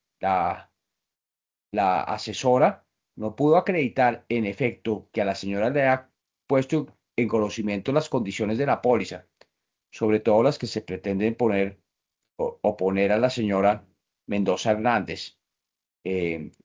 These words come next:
ella no lo pudo acreditar, adicionalmente a las dificultades que la señora Mendoza Hernández tenía para el entendimiento correcto de la póliza. Eh,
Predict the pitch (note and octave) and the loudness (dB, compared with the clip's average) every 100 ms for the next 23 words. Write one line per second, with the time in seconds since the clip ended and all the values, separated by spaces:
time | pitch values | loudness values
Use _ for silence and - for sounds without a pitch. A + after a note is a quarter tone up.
0 | - F2 G2 A#2 B2+ C#3+ - B2 C#3 C#3+ | -10 -4 0 4 2 0 -4 -2 4 2
1 | C#3+ C3 A2+ - G#2 F#3+ - _ _ _ | 4 2 2 2 2 0 -6 _ _ _
2 | _ _ _ _ _ - - D#2 F2 E2 | _ _ _ _ _ -12 -10 -10 -10 -8
3 | F#2 G2+ G2+ B2+ - G2 F#2+ F2+ F#2 G2 | -6 -6 0 0 0 -2 -4 -4 -8 -12
4 | - F2 F#2 F#2 G2+ - - _ _ _ | -12 -6 0 0 0 -2 -8 _ _ _
5 | _ _ - G2 F2+ F2+ F2 F#2 A2+ A2 | _ _ -6 -4 -4 -6 -2 0 2 -2
6 | E2 - G2+ A2 A2 - A2 F#2 F#2 F#2 | -4 -6 -2 -2 -2 -4 -4 -2 -2 2
7 | A#2 A#2+ C#3+ _ _ _ - F#2+ F2 F#2 | 2 2 0 _ _ _ -8 -6 -6 -6
8 | E2+ F2 E2+ D#2+ G#2+ B2 F#2+ F2+ - G#2+ | -4 -2 -2 -2 -2 0 0 -4 0 0
9 | F#2+ - C#3+ G#2+ - - _ _ _ _ | 0 0 0 0 -8 -18 _ _ _ _
10 | _ _ _ _ _ _ - F2+ E2+ E2+ | _ _ _ _ _ _ -8 -4 -4 -4
11 | E2 E2 D#2 - | -4 -4 -6 -10